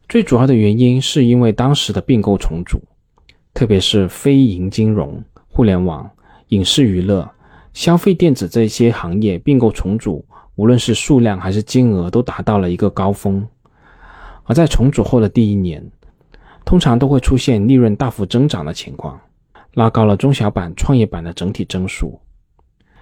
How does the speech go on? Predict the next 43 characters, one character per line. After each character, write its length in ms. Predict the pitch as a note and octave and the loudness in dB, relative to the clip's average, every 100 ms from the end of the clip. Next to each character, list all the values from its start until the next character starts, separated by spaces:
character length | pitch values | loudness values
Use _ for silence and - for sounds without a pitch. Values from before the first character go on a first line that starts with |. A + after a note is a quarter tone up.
| - - | -20 -6
而 100 | G#2+ | 0
另 140 | A#2+ | 4
一 80 | B2 | 4
个 100 | A#2 | 4
原 260 | F#2+ E2+ E2+ | 0 -2 -2
因 240 | F#2 F#2+ A#2 - - - | -4 -4 -8 -16 -20 -10
是 160 | - | -2
从 200 | F3 B2 | 0 2
二 80 | C3 | 2
零 140 | C3+ A#2 | 4 2
一 60 | |
四 200 | C3 - | 0 2
年 300 | C#3+ G2+ F#2+ | 2 4 2
年 220 | F#2+ F2+ | 0 -2
中 240 | G#2 A#2 A#2 | 0 0 0
到 180 | B2 A#2+ | 0 0
二 100 | G2+ | 0
零 160 | F#2+ | 0
一 60 | A#2+ | 2
六 160 | C#3+ | 2
年 200 | B2 F2+ | 2 0
年 200 | E2+ D#2+ | -4 -6
初， 380 | F2 - G2 G2+ - _ _ - - _ - | -4 -2 -2 -4 -10 _ _ -20 -20 _ -4
大 140 | E3+ | 0
宗 160 | C#3+ D3 | 2 2
商 200 | E3 E3 | 2 0
品 160 | A#2+ | 0
价 160 | F2 A2 | -2 -4
格 140 | G#2 | -2
持 220 | G2+ - F#2 | -4 -4 -6
续 100 | G#2+ | -4
下 240 | - F#2+ | -4 -6
跌 320 | F2 F#2 F2 - _ _ _ _ _ _ - - | -4 -6 -6 -10 _ _ _ _ _ _ -20 -10
，P 140 | - | -2
P 180 | C3+ C#3+ | 0 2
I 200 | C#3 B2+ | 4 2
从 420 | C3 - G2 A2+ C#3 | 2 0 0 -4 -6
下 220 | - D3 | -4 -2
降 160 | - A#2+ | 0 -2
百 140 | E2+ | -4
分 160 | - G#2 | -4 0
之 100 | G#2+ | 0
一 360 | A2 A2 A2 | 0 0 -2